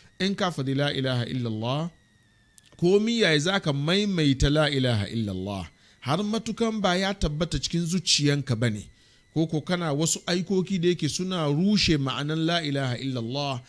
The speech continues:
kai ba musulmi ba ne. Ka shiga layin kafir-, kafirci kenan, Allah kiyaye mu.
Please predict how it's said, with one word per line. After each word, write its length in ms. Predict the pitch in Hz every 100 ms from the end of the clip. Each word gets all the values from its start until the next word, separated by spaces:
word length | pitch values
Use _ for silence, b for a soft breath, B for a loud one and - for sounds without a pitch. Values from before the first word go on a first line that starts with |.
| B B
kai 220 | - 180 180
ba 160 | 127
musulmi 540 | 101 87 - 85 87 92
ba 160 | 90
ne. 100 | 85 73 b b b -
Ka 180 | 107 107
shiga 280 | - 95 131
layin 340 | 147 139 104
kafir-, 400 | - 95 - 101 -
kafirci 520 | - 110 - 120 104
kenan, 280 | 90 98 113 131
Allah 260 | 127 87
kiyaye 420 | - 92 80 73
mu. 140 | 71